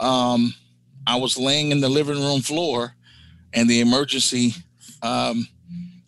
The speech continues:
you know, they, they came and got me and, uh, took me to the hospital. I went into an acute care facility, and, um, I had, from that time, right before then, I thought that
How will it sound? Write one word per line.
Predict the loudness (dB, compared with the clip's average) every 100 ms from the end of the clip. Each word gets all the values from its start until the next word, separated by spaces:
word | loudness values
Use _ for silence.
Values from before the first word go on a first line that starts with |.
| _
you | 0
know, | 2 2
they, | 0
they | 0 -2
came | 0 -2 2
and | 2
got | 2 -2 -2
me | 0 0 -2 _ _ _ -6
and, | 0 2 2 0
uh, | -2 -2
took | -4 -4
me | -4 -4
to | -4
the | -4
hospital. | -2 -2 -2 -2 -4 -4 -8 -8
I | -4 -2
went | 0 2
into | 0 -2 -6
an | -6
acute | -8 -8 -10 -8
care | -4 -4
facility, | -2 -4 -4 -4 -6 -6 -8 -12 -20 -20 -20 _ -2
and, | 0 2 0 -2 -2
um, | -2 -2 -2 -2 -6 -8 _ _ _
I | -4
had, | 0 -2 -2
from | -2 2 2
that | 2 -2 -2
time, | -2 0 0 0 -4 -8 _ _ _ _ _ _ -14 -2
right | 0 0
before | -2 -2 -2 -2
then, | 0 2 2
I | 0
thought | 0 -2 -2 -2
that | -2 -2